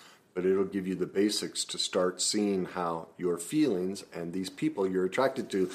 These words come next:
like, literally, go take the course and then pull up your dating app and swipe and start checking your feelings. And you're gonna go, "Oh my God, he's right. Every single person I like goes right back to my childhood." <laughs>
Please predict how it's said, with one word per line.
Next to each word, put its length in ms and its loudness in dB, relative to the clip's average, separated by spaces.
like, 280 4
literally, 360 8
go 160 6
take 220 6
the 80 -4
course 360 8
and 140 6
then 100 4
pull 260 6
up 120 6
your 120 2
dating 360 6
app 260 -4
and 160 0
swipe 500 6
and 140 0
start 380 4
checking 340 4
your 120 4
feelings. 500 2
And 100 2
you're 120 4
gonna 180 4
go, 320 4
"Oh 100 8
my 140 6
God, 300 6
he's 220 -4
right. 320 4
Every 180 8
single 240 6
person 320 4
I 100 6
like 380 6
goes 180 6
right 180 6
back 200 6
to 60 4
my 100 6
childhood." 600 6
<laughs> 40 -18